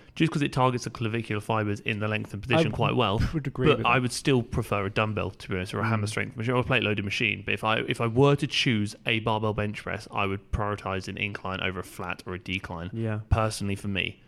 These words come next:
Speaker 1: Um, but I'm curious to hear, Mike, what are your thoughts? 'Cause obviously you're very much around the functional fitness side of things. You're more into CrossFit than obviously we are.
Speaker 3: Yeah.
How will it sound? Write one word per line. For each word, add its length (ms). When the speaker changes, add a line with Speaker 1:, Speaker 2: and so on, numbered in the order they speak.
Speaker 1:
Um, 340
but 60
I'm 100
curious 280
to 60
hear, 120
Mike, 240
what 80
are 40
your 140
thoughts? 280
'Cause 100
obviously 200
you're 140
very 140
much 200
around 180
the 40
functional 340
fitness 300
side 140
of 80
things. 260
You're 80
more 300
into 100
CrossFit 380
than 120
obviously 200
we 240
are. 260
Speaker 3:
Yeah. 320